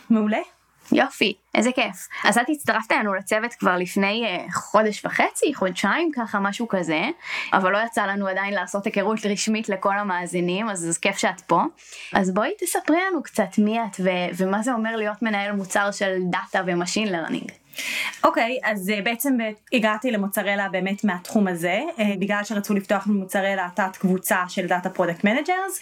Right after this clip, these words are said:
Speaker 1: והרעיון של להיות דאטה פרודקט מנג'ר זה מישהו שבעצם מלכתחילה שוחה בדאטה ומנסה לחשוב על איך הפיצ'רים מונעים בעצם מכיוון של הדאטה. כל מנ-, מנהל מוצר היום משתמש בדאטה, אה, זה ברור לכולנו. כל פיצ'ר מונע דאטה,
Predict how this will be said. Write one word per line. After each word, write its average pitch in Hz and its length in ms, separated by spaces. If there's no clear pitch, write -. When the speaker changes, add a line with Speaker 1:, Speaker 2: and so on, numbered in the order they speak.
Speaker 1:
והרעיון 202 880
של 320 80
להיות 262 240
דאטה 240 280
פרודקט 226 340
מנג'ר 220 640
זה 190 240
מישהו 226 580
שבעצם 220 800
מלכתחילה 233 640
שוחה 240 320
בדאטה 190 440
ומנסה 233 400
לחשוב 302 280
על 233 160
איך 247 140
הפיצ'רים 240 540
מונעים 226 480
בעצם 240 320
מכיוון 240 360
של 233 160
הדאטה. 170 360
כל 294 220
מנ-, 240 300
מנהל 208 240
מוצר 196 300
היום 180 420
משתמש 180 360
בדאטה, 165 360
אה, 170 180
זה 170 120
ברור 185 300
לכולנו. 185 400
כל 202 180
פיצ'ר 220 340
מונע 185 380
דאטה, 202 460